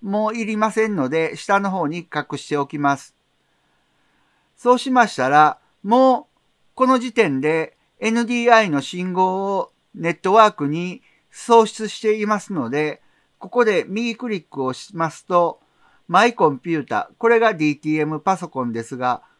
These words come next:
ここにちゃんと村長というのが出来上がっています。このようにも選べますし、もう一度こちらの画面に戻ってみまして、これを村長の、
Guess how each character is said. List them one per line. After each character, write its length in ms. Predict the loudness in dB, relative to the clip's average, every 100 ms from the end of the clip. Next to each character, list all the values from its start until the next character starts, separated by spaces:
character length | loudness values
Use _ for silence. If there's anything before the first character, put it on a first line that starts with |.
| _
こ 140 | -8
こ 120 | -2 -2
に 300 | -2 -8 -12 _ _
ち 80 | -2
ゃ 80 | -2
ん 80 |
と 200 | -2 -6
村 320 | -4 0 2 0
長 240 | -4 -4
と 180 | -4 -6
い 100 | -4
う 80 | -4
の 140 | -4
が 280 | 0 -2 -4 _ _ _
出 160 | -4 0
来 100 | 2
上 120 | 4
が 100 | 4
っ 100 | 0
て 140 | -4
い 60 | -2
ま 200 | -2 -2
す。 180 | -6 _ _ _ _ -4
こ 120 | -2
の 100 | 0
よ 140 | 0
う 40 | 0
に 100 | -2
も 200 | -2 -2
選 280 | 2 2 2
べ 100 | 0
ま 200 | -2 -4
す 100 | -14
し、 460 | -8 -4 -4 -6 _ _ _ -6
も 140 | 0
う 60 | 2
一 200 | 0 2
度 300 | 8 8 8
こ 200 | 4 -4
ち 120 | 2
ら 120 | 4
の 120 | 4 4
画 160 | 2
面 240 | 2 -2 -2
に 320 | -6 -8 -12 -8
戻 260 | -4 -2 -2
っ 80 |
て 120 | -2 -4
み 160 | -2
ま 160 | -2 -2
し 120 | -4
て、 340 | -4 -2 -4 _ _ _
こ 100 | 2
れ 180 | 4 6
を 320 | 6 6 2 _ _ _ _ -2
村 200 | 0 0
長 380 | -2 -4 -4 -10 _ _ _ _ _ _ _ -10
の、 320 | -2 -2 -2